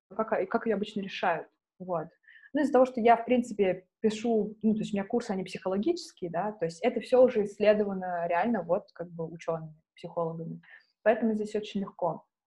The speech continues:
У меня всегда есть примерно какая-то структура, типа, какой путь человек должен пройти, чтобы решить эту проблему, вот. А, и все, я просто на этот каркас,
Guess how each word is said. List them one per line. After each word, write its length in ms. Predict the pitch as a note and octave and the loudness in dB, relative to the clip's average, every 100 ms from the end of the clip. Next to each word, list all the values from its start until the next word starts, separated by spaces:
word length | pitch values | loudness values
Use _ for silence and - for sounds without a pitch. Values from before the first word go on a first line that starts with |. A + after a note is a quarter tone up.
| _ _ - | _ _ 0
У 40 | |
меня 60 | A3 | 0
всегда 200 | G#3+ A#3 | 6 6
есть 120 | A3+ A3 | 6 4
примерно 360 | G#3 G#3+ G#3 | 4 4 4
какая-то 280 | - G3 F#3 | -2 -2 -4
структура, 460 | - G3+ - D4+ C4+ | -6 -6 0 4 4
типа, 200 | A3 - | 2 -4
какой 280 | F#3+ G#3 G#3 | -4 -4 -4
путь 200 | B3 - | -6 -4
человек 220 | G#3 F#3+ | -6 -4
должен 240 | G3 G3 | -4 -4
пройти, 300 | F3+ F3+ F4+ | -4 -4 -2
чтобы 280 | G#4+ - G3+ | 0 0 0
решить 260 | F#3+ - G#3+ | -2 -4 -4
эту 120 | F#3+ | -4
проблему, 420 | E3 E3+ F3 D#3+ - _ | -4 -4 -4 -6 -12 _
вот. 180 | F#3 E3+ - _ - - - - - - - | -10 -10 -12 _ -20 -20 -20 -18 -18 -8 0
А, 600 | G3+ G3 F#3+ F#3+ G3 F#3+ - _ _ _ - | 4 4 4 4 0 -4 -14 _ _ _ -4
и 120 | A3 | -4
все, 540 | G#3+ - B3+ E4 G#4+ C#4 | -4 2 6 6 6 6
я 120 | A#3 | 4
просто 380 | A#3 C4 B3+ A#3 | 6 4 2 0
на 180 | A3+ A#3 | 4 4
этот 200 | A#3+ A3 | 4 0
каркас, 720 | A3 A3 - C#4 - - - | 0 0 4 6 4 -2 -20